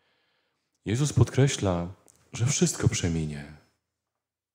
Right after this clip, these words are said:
Niebo, ziemia, cały ten świat, na który patrzymy, w którym jest dużo dobra i piękna, ale także dużo zła,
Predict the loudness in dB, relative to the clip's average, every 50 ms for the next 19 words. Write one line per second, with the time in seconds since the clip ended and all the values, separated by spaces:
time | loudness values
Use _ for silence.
0 | _ _ -4 0 0 2 2 2 0 0 0 -2 -4 -4 -2 -2 -2 -2 -4 -4
1 | -6 -6 -8 -12 -16 _ _ _ _ _ _ _ _ _ _ _ _ _ _ -8
2 | -4 -2 -2 0 2 0 0 0 0 0 2 0 0 0 -2 -4 -2 0 -2 -2
3 | 0 0 0 0 0 0 2 2 2 2 0 -2 -2 -6 -12 -20 -20 -20 _ _
4 | _ _ _ _ _ _ _ _ _ _ _ _ -8 -4 -2 0 2 2 2 0
5 | -2 -4 -6 -6 -4 -2 0 0 0 0 0 2 2 2 2 4 2 2 2 0
6 | 0 0 0 0 0 -2 -4 -4 -2 -2 -4 -4 -4 -6 -6 -4 -6 -6 -6 -6
7 | -8 -6 -6 -4 -4 -4 -6 -8 -12 -14 -12 -8 -6 -4 -4 -4 -4 -6 -8 -10
8 | -12